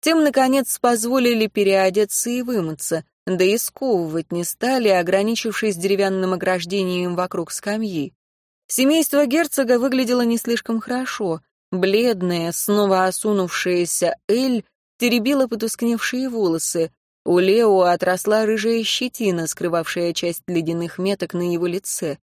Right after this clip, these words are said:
Серый Орек то и дело кашлял. Сырость подземелий не пошла ему на пользу. Заклинатель, сидевший в первом ряду среди зрителей,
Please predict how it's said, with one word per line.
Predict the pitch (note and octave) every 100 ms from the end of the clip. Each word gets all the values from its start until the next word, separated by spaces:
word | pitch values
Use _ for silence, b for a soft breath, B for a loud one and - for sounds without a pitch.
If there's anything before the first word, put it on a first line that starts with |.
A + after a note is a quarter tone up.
| _ _ _
Серый | - - G3 F3 D#3+ D3+
Орек | - E3+ E3+ G#3+ A#3 -
то | -
и | G#3 G3+
дело | F3+ A#3 B3+
кашлял. | - A#3+ E3 - E3 D#3 - _ _
Сырость | - F#3+ F3+ E3+ - -
подземелий | E3+ D3 E3+ F#3 G#3+ F#3+ E3 - _
не | G#3 G#3+
пошла | G#3 G3+ - G#3+
ему | F#3 F#3 F#3
на | G#3 -
пользу. | A3 E3 C#3+ D3 - _ _ _ _
Заклинатель, | F3 E3+ F#3 F#3 F#3 G3 G3 - E3
сидевший | D#3 - E3+ F3 - E3+ E3
в | -
первом | D#3 D#3+ E3+ E3+
ряду | F3 D#3+ F3+
среди | D#3 E3 E3 E3
зрителей, | D#3+ F3 A#3 G#3+ F#3 E3+